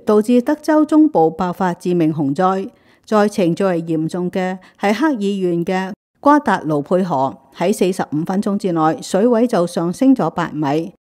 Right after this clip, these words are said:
到目前為止，德州已經確認超過九十一人罹難，其中最嚴重嘅就係克爾縣佔六十八人。而最受關注嘅係，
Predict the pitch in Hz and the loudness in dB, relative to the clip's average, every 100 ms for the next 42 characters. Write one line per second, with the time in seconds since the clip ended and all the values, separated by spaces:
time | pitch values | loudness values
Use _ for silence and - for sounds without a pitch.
0 | _ - 277 247 202 - 160 156 160 160 | _ 4 6 6 4 -2 0 -2 -2 -2
1 | 190 254 _ _ 320 311 320 302 208 202 | -4 -6 _ _ -2 2 0 2 -2 0
2 | 262 262 226 165 165 180 269 269 214 180 | 0 2 -2 -2 -2 -2 -2 -2 0 -2
3 | 175 143 190 214 - 220 170 147 147 147 | 0 -2 -2 -4 -4 -4 -4 -4 -4 -2
4 | 156 156 - - _ - 180 170 247 247 | -2 -2 -4 -10 _ -8 -4 0 2 2
5 | 240 185 170 147 147 175 180 185 180 185 | 2 -2 0 0 0 -2 -4 -4 -6 -6
6 | 190 160 175 165 170 320 294 202 202 190 | -6 -6 -4 -6 -2 -2 0 -2 -2 -2
7 | 170 170 - 185 190 160 - 170 165 120 | -2 -4 -2 -4 -2 -6 -6 -6 -6 -4
8 | 151 147 165 _ _ _ - 247 277 285 | -2 -2 -4 _ _ _ -2 2 2 2
9 | 254 233 269 302 294 220 190 185 160 165 | 2 2 2 4 4 2 -2 -2 -2 -4